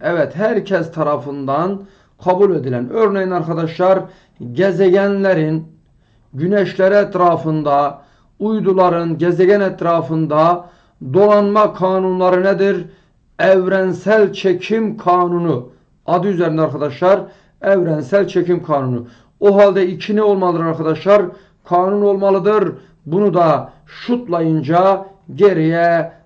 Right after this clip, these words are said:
Diyarbakır kalmıştır. Gözlem ve deneylerle ispatlanmış bilgiye sevgili arkadaşlar, yani kontrollü deneyler sürekli bu hipotezi destekliyorsa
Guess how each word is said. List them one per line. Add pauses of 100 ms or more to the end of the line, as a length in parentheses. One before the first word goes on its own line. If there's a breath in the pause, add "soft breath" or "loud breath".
(200)
Diyarbakır (280)
kalmıştır. (420 soft breath)
Gözlem
ve
deneylerle
ispatlanmış
bilgiye (220 loud breath)
sevgili
arkadaşlar, (500 soft breath)
yani (600)
kontrollü
deneyler
sürekli
bu
hipotezi
destekliyorsa